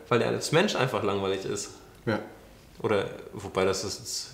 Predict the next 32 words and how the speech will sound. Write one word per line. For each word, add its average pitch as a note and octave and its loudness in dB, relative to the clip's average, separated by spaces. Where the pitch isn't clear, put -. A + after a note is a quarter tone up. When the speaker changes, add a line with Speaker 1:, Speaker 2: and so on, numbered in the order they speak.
Speaker 1:
ich - -14
glaub G#2 4
nicht, G#2 -4
dass G2+ -2
Menschen G2+ -2
langweilig G#2+ 4
sind A2+ -4
oder G2 0
dass G2+ 0
er G2+ -2
vielleicht G#2 2
Speaker 2:
Ja. - -4
Speaker 1:
gerade G#2 4
gelangweilt G#2 2
ist. - -6
So G2+ 0
rum, F#2+ 2
das - -10
ist F#2+ -8
vielleicht - -6
schöner. G#2+ -2
Speaker 2:
Ja. A2 2
Speaker 1:
Weil G2 -8
ich - -14
glaub - -4
gar F#2+ 0
nicht, F#2 -2
dass F#2 -6
es F#2 -8
langweilige F2+ 0
Menschen F#2 -2
gibt. - -8